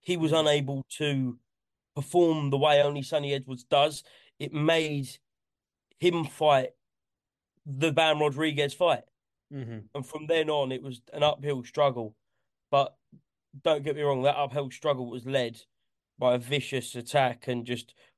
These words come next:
Speaker 1: forthcoming pressure by Jesse Rodriguez, and he's just a phenomenal fighter.
Speaker 2: Mm, definitely. And to be fair to Sonny, man, we've seen this, now, now we've seen it, but I talk about this all the time, Joe. A fighter needs to go through adversity to see the type of
Speaker 1: Mm.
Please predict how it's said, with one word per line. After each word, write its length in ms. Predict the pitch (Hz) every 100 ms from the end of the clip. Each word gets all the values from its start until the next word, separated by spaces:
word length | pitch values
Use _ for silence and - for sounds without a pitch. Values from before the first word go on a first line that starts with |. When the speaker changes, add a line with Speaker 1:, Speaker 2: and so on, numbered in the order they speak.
| _
Speaker 1:
forthcoming 420 | 156 151 - 147 131 _ _ _ 139 123
pressure 400 | 139 131 - 117
by 160 | 120 117
Jesse 320 | 123 123 123
Rodriguez, 420 | 117 123 117 113
and 100 | 123
he's 240 | 135 127
just 320 | 113 117 107 _ _ _ _ _ _
a 20 |
phenomenal 520 | - 160 151 143 131
fighter. 500 | 120 127 120 117 107 - _ _ _ _ _
Speaker 2:
Mm, 400 | 135 127 113 107
definitely. 460 | 151 139 147 151 147
And 160 | 156 156 - -
to 60 |
be 80 | 151
fair 220 | 156 208
to 120 | 208 202
Sonny, 300 | 190 180 139
man, 260 | 123 123
we've 100 | 143
seen 140 | - 202
this, 200 | - -
now, 300 | 208 208 208
now 240 | 202 190
we've 160 | 208 165
seen 180 | - 190
it, 80 | 165
but 160 | 190 -
I 60 |
talk 280 | 202 208 202
about 120 | 185
this 120 | 160 160
all 60 |
the 60 | 135
time, 360 | 175 170 143 117
Joe. 320 | 131 101 107 _ _ _
A 60 | 123
fighter 340 | - 175 160
needs 180 | 156 156
to 80 | 135
go 160 | 147
through 220 | 147 139
adversity 920 | 123 107 - _ 143 147 147 - 120 113 _ _
to 80 | 135
see 220 | - 165
the 140 | 135
type 240 | 123 151 127
of 140 |
Speaker 1:
Mm. 40 | 113